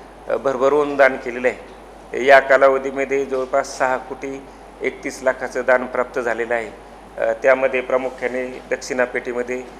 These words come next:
एक कोटी अठ्ठ्याऐंशी लाख, देणगी काउंटरवर जे आहे ते एक कोटी सतरा लाख, अ, त्याचप्रमाणे ऑनलाईन जे आहे, ऑनलाईन चेक, डीडी, मनी ऑर्डर जे आहेत, याच्या माध्यमातून जे आहे ते, अ, दोन कोटी पाच लाख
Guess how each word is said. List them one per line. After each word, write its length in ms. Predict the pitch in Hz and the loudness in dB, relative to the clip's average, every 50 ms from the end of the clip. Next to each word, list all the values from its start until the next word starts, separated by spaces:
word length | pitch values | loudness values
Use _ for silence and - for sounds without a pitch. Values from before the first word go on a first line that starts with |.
| - - - - - | -20 -20 -16 -10 -6
एक 180 | 123 123 123 | -6 -6 -4
कोटी 280 | - 135 123 - - 127 | -4 -8 -8 -4 0 2
अठ्ठ्याऐंशी 480 | 123 120 - - 131 123 117 - 131 117 | 2 2 0 -2 -4 -4 -4 -4 0 0
लाख, 120 | 123 123 123 - - - - - - - - - - - - - | 0 0 0 -4 -14 -16 -18 -20 -20 -20 -20 -20 -20 -18 -8 -4
देणगी 280 | 120 123 123 127 131 131 | -4 -2 -2 -2 -6 -4
काउंटरवर 600 | - 127 123 123 123 127 127 123 123 127 127 120 | 0 0 0 0 0 -2 -2 -2 0 -2 -4 -4
जे 120 | 120 127 | -2 -4
आहे 120 | 127 123 120 | -4 -4 -4
ते 260 | 120 127 123 120 123 | -6 -6 -6 -4 -4
एक 100 | 123 120 | -6 -6
कोटी 300 | - 131 120 - 135 123 | -8 -10 -8 -6 -6 -8
सतरा 320 | - 127 117 - 120 127 | -6 -6 -6 -4 -2 -2
लाख, 140 | 120 123 123 120 - - - - - - - - - - | -2 -2 -4 -6 -8 -16 -20 -20 -20 -20 -20 -20 -16 -10
अ, 60 | - 110 107 - - | -8 -8 -8 -4 0
त्याचप्रमाणे 520 | 131 127 127 - 123 127 123 131 135 131 | 0 0 0 0 -2 -2 0 0 -2 -2
ऑनलाईन 520 | 123 - - 151 151 151 160 160 160 156 151 | -2 2 2 2 4 6 4 4 4 4 4
जे 80 | 151 | 4
आहे, 120 | 135 - - - - - - - - - - - - - - - - | 4 4 2 -10 -16 -16 -18 -20 -20 -20 -20 -20 -20 -20 -20 -10 -2
ऑनलाईन 520 | - 127 135 139 139 135 135 131 131 127 127 | 2 2 2 4 4 4 4 4 4 -2 -6
चेक, 440 | 127 - 131 135 139 135 117 131 139 | -6 -2 0 2 2 2 0 -4 -6
डीडी, 280 | 135 135 113 127 131 127 | -6 -6 -4 -4 -6 -4
मनी 260 | 123 123 120 123 120 | -4 -4 -4 -2 -4
ऑर्डर 220 | 117 117 113 123 | -4 -4 -6 -6
जे 180 | 120 120 117 131 | -6 -4 -2 -4
आहेत, 440 | 113 - - - - - - - - | -4 -4 -8 -16 -18 -20 -18 -18 -10
याच्या 180 | 113 - 131 | -2 -2 0
माध्यमातून 640 | 123 123 123 - 123 120 120 120 117 127 127 123 123 | 2 2 0 0 0 -2 -2 -4 -6 -6 -8 -8 -4
जे 100 | 120 127 | -2 0
आहे 120 | 127 120 | 0 -2
ते, 240 | 117 - - 123 123 - - - - - - - - - | -2 -6 -10 -12 -12 -14 -18 -20 -20 -20 -20 -20 -12 -8
अ, 80 | 120 117 | -8 -6
दोन 280 | 110 117 139 139 131 | -2 0 0 0 0
कोटी 260 | 127 - 131 131 147 | -2 -6 -6 -6 -4
पाच 280 | 139 - 151 147 147 - | 2 6 6 6 6 4
लाख 100 | 123 98 | -6 -6